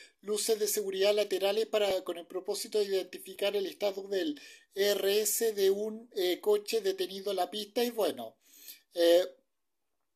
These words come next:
eh, otra de las implementaciones que más revuelo tuvo en su día fue la implementación del D R S, que desaparecerá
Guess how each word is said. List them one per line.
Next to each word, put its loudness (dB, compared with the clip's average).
eh, 0
otra 2
de 2
las 0
implementaciones -2
que 0
más 0
revuelo 2
tuvo 0
en -4
su -8
día -2
fue -4
la -6
implementación -4
del -4
D 2
R 0
S, -2
que -2
desaparecerá 0